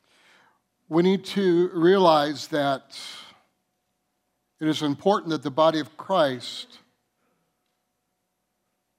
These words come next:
see God correctly. I'll say it this way. Your concept of God affects everything you do in this life. How you see God will affect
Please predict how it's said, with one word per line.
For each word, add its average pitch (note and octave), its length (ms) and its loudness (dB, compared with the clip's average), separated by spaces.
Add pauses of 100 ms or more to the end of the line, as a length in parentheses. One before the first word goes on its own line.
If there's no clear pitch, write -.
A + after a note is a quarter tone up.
see - 340 -6
God D3 380 2
correctly. C#3+ 540 -6 (2000)
I'll C#3 120 -2
say D3 220 0
it C#3 80 -4
this D#3 300 -6
way. B2+ 140 -4
Your C#3+ 180 -2
concept G#3 600 0
of C3 180 -6
God C3+ 500 4 (540)
affects - 480 -4
everything E3+ 520 0
you D3 140 0
do C#3+ 240 -4
in B2 80 -4
this A#2 220 -10
life. A#2+ 480 -10 (1700)
How G3+ 280 4
you G3+ 280 -2
see G3+ 380 -4
God D3 540 2
will D3 200 -2
affect - 520 -2